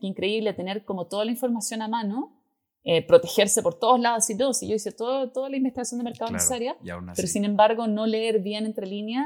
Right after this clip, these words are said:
Speaker 1: que el sabor amargo o el sabor de la soya sí era importante para el consumidor. Entonces
Speaker 2: Uf. Y, y,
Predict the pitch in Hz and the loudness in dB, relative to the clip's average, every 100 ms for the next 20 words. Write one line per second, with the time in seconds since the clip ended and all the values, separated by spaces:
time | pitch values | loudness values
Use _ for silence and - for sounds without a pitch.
0 | 277 _ 196 185 - 185 170 - 165 180 | -6 _ -6 -4 -4 -4 -2 -2 -2 -4
1 | 196 190 185 185 190 185 185 175 165 170 | -2 -4 -4 -6 -6 -6 -6 -4 -4 -6
2 | 175 - 180 160 - 196 190 180 170 - | -6 -6 -6 -4 -4 -4 -4 -6 -8 -4
3 | 165 156 170 151 151 147 131 120 104 - | -6 -6 -10 -12 -12 -10 -10 -10 -12 -20
4 | _ _ _ _ _ _ _ - 160 151 | _ _ _ _ _ _ _ -8 -6 -4
5 | 165 170 175 165 160 160 156 160 160 - | -2 0 0 0 -2 -6 -8 -8 -6 0
6 | 175 - 110 151 - - | 2 2 0 0 2 2